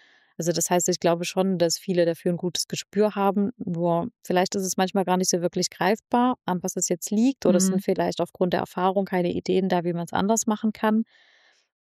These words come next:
Speaker 1: Oder dann eben auch zum Thema Konsequenz wieder, dann wird sowas punktuell vielleicht mal gemacht, aber nicht weitergeführt. Und dann heißt es schnell,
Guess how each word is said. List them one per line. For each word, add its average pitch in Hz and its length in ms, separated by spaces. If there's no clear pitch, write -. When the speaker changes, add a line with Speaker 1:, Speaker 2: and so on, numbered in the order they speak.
Speaker 1:
Oder 190 200
dann 180 180
eben 175 240
auch 175 160
zum 180 160
Thema 170 240
Konsequenz 170 680
wieder, 180 140
dann 165 160
wird 175 140
sowas 170 220
punktuell 180 500
vielleicht 170 360
mal 165 140
gemacht, 190 420
aber 160 160
nicht 160 180
weitergeführt. 208 720
Und 175 120
dann 170 120
heißt 170 200
es - 60
schnell, 170 280